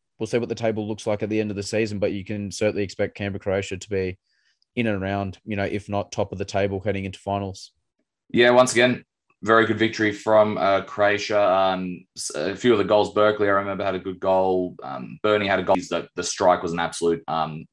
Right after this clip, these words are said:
Speaker 2: bolter as well. Some really good team players always to get to there. Looked pretty windy as well. Um, very windy, actually, it, it seemed.
Speaker 1: Mm.
Speaker 2: And I know it's been windy here, but to be fair, luckily this weekend it wasn't as windy as we saw midweek,
Speaker 1: Mm.
Speaker 2: um,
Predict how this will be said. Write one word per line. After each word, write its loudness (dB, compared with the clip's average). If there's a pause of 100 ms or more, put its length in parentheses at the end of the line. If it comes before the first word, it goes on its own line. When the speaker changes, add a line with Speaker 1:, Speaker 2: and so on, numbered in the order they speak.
(400)
Speaker 2:
bolter 2
as -2
well. 4
Some -6
really 0
good -6
team -10
players 0
always -4
to -14
get -6
to -16
there. -2 (160)
Looked -2
pretty 2
windy 6
as 4
well. 4 (140)
Um, 0
very 0
windy, -4
actually, -6
it, -8
it -4
seemed. -4
Speaker 1:
Mm. -2
Speaker 2:
And -10 (340)
I 0
know 2
it's -2
been -4
windy -6
here, -2
but -4 (140)
to -12
be -4
fair, 2
luckily 0
this -6
weekend -4
it -8
wasn't -6 (220)
as -4
windy -2
as -2
we -6
saw -2
midweek, -4 (360)
Speaker 1:
Mm. -6
Speaker 2:
um, -4